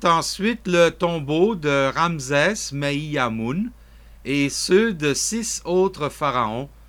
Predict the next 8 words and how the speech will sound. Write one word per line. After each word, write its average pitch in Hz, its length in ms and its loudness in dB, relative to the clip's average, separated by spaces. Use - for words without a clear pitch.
successeurs 139 960 -2
de 120 240 0
Meïamoun 127 920 -4
et 110 120 -4
appartenant 147 880 -4
à 117 100 -4
la 110 160 -4
dix-neuvième 135 840 -6